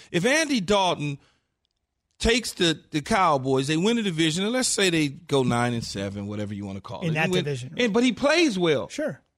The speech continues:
Speaker 1: There's a handful of teams that'll need quarterbacks next year. Veteran guy that fits exactly what it is that they wanna do in that recipe.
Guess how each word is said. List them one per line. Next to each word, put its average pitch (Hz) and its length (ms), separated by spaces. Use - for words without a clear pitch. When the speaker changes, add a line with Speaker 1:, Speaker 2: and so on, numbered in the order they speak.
Speaker 1:
There's 262 380
a 185 120
handful 262 440
of 175 80
teams 330 420
that'll 196 200
need 214 200
quarterbacks 170 540
next 139 220
year. 131 180
Veteran 226 500
guy 160 380
that 175 280
fits - 500
exactly 202 500
what 196 180
it 185 60
is 185 180
that 185 120
they 175 120
wanna 180 220
do 147 260
in 240 120
that 277 160
recipe. 302 500